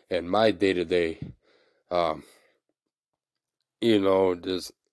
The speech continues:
'cause it just, you know, it's, if you look at the lyrics themselves and everything, a lot of 'em are pretty uplifting, you know, just about diversity and just overcoming and, you know, being a stronger person,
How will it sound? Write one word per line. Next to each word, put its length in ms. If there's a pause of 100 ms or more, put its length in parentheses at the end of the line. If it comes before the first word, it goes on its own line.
'cause 200
it 160
just, 280
you 100
know, 300
it's, 400 (380)
if 140
you 60
look 240
at 140
the 80
lyrics 420
themselves 400
and 100
everything, 320 (640)
a 120
lot 220
of 80
'em 160
are 100
pretty 460
uplifting, 580
you 80
know, 140
just 260
about 480 (180)
diversity 680
and 100
just 160
overcoming 640 (600)
and, 280
you 120
know, 300 (840)
being 280
a 40
stronger 440
person, 580